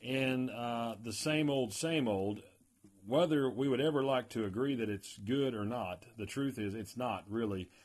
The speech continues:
good, because it causes us to kind of sort of rely on the very sense thereof of what we're,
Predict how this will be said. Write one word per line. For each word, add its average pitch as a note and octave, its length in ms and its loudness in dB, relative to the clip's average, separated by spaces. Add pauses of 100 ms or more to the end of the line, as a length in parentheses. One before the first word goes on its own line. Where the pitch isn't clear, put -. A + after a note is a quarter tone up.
(220)
good, G#2 360 2
because B2+ 480 2 (320)
it B2+ 180 0
causes D3 500 2
us B2+ 280 0
to A#2 100 -8
kind C#3 260 -2
of A#2+ 60 -4
sort C3+ 240 -2
of A#2+ 60 -2
rely B2 420 2
on A2 160 -2
the G#2 80 -4
very A2+ 320 -2
sense A#2+ 460 -6
thereof A2 480 0
of F#2 100 -6
what A2 260 -4
we're, G#2 360 -2